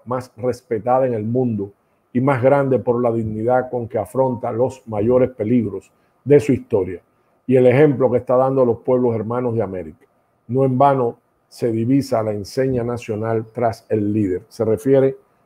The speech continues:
a que detrás de esta foto de Fidel se ve la bandera nacional. Un reconocimiento muy merecido a Fidel, que en los momentos decisivos estaba al frente de su pueblo, alentándolo,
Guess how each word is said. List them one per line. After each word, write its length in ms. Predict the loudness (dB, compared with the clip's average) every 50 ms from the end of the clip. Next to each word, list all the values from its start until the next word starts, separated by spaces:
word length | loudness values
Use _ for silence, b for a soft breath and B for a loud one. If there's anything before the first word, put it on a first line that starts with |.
| _ _ _
a 100 | -6 -2
que 140 | 0 2 4
detrás 400 | 4 2 4 4 4 4 4 4
de 140 | 2 2
esta 340 | 2 0 0 2 2 2 2
foto 460 | 0 2 4 4 4 2 0 -2 -2
de 80 | -2 -2
Fidel 420 | -4 -4 -2 0 0 0 -2 -4 -8 _ _ _ _ _ _ _ _
se 240 | _ -6 -4 0 2
ve 340 | 2 2 2 2 0 -6 _ -4
la 340 | 0 2 2 2 2 0 -4 -8
bandera 540 | -10 -8 -8 -4 -2 0 0 0 -2 -4 -8 -12 _
nacional. 500 | -14 -14 -14 -14 -16 -18 -20 -20 _ _ _ _ _ _ _ _ _ _ _ _ _ _ _ _ _ _ _ 0
Un 140 | 2 2 4
reconocimiento 1080 | 4 2 2 0 0 -2 -2 -2 -2 0 0 0 0 -2 -2 0 0 2 2 0 -2 -8 _
muy 380 | -8 -6 -2 0 2 2 2 2
merecido 800 | 2 2 2 2 0 2 2 4 4 4 4 2 0 -2 -4 -10 _ _ _ _ _ _ _ _ _
a 80 | -16 -14
Fidel, 460 | -10 -6 -2 2 4 4 4 2 0
que 80 | -4
en 80 | -4 -4
los 100 | -4 -4
momentos 920 | -4 -6 -4 -4 -4 -4 -4 -4 -2 0 0 0 0 -4 -10 -20 -20 -20 _ _
decisivos 720 | -8 -6 -6 -6 -8 -8 -2 0 2 2 4 4 4 4 4
estaba 440 | 0 0 2 4 4 6 6 4 2
al 100 | 2 0
frente 340 | -2 -2 -2 -2 -2 -4 -6
de 80 | -6
su 160 | -6 -8 -12 -6
pueblo, 600 | 2 4 6 6 6 6 4 0 -2 -4 -6 -10 _ _ _ _ _ _ _ _
alentándolo, 1040 | -4 -4 -2 -2 -4 -4 -4 -2 -2 0 0 0 0 0 0 0 0 0 -2 -4 -10